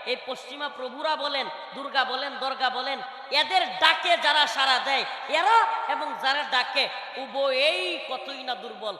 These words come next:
অথচ আমার আল্লাহ শক্তিশালী। তাইলে আমরা কার প্রতি বিশ্বাসী? কথা কয় না, কার প্রতি? তা আল্লাহর প্রতি ঈমান থাকলে পৃথিবীর কাউকে ভয় করার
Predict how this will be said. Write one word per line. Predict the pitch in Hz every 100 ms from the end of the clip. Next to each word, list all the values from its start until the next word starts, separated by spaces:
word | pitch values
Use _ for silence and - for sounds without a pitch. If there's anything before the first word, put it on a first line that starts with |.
| - -
অথচ | 214 240 247
আমার | 226 240
আল্লাহ | 226 220 214
শক্তিশালী। | 220 - 220 208 202 180 - - -
তাইলে | 247 277
আমরা | 320 254 254 285
কার | 285 254 285 311
প্রতি | - -
বিশ্বাসী? | 330 - 339 311 330 285 160 - 339 254 - - - - - -
কথা | 226 262
কয় | 269
না, | 247
কার | - 277 311
প্রতি? | 339 - 359 294 170 - - - - - -
তা | 208
আল্লাহর | 233 277 277 -
প্রতি | 269 269 262
ঈমান | 262 247
থাকলে | 262 262 262 247
পৃথিবীর | 240 254 262 262
কাউকে | 240 240 247
ভয় | 220 226
করার | 233 226